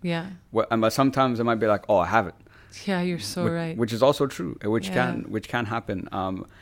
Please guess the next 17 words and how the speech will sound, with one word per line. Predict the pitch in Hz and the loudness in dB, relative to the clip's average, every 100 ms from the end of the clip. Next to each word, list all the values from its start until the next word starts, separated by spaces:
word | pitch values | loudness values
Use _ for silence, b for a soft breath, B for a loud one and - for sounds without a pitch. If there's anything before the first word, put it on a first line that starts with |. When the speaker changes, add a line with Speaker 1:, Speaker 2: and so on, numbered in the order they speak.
| B B B - _ - | B B B -20 _ -8
Speaker 2:
we | 127 | -4
talked | 120 147 151 | 2 2 4
about | 139 131 | 4 6
earlier, | 123 123 117 | 6 4 4
and | 113 110 | 2 2
what | 101 | 0
we've | 104 120 | -2 0
talked | 113 | 0
about | 117 101 | 0 2
a | 104 | 2
lot | 104 | 2
today | 104 104 | -2 -2
is | 95 | -4
how | 90 107 107 | -8 -4 -2
much | 104 98 - | -2 -4 -8
experiences | 110 - - 101 98 98 | -16 -12 -4 -2 -2 -6
shape, | 87 - 95 92 | -12 -8 -6 -8